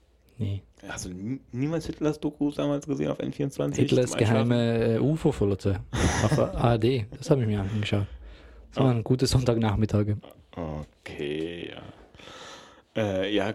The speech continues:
Speaker 2: genau. Und da gab's immer Guido Knopp. Und Guido Knopp hat immer die Stimme, die geht immer so.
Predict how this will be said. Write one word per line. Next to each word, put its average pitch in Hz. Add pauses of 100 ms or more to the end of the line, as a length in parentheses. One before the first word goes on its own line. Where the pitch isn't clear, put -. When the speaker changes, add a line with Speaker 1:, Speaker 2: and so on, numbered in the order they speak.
(140)
Speaker 2:
genau. 156
Und 113
da 120
gab's 147
immer 147
Guido 131
Knopp. -
Und 110
Guido 107
Knopp 131
hat 123
immer 110
die 104
Stimme, 107 (320)
die 170
geht 214
immer 214
so. 151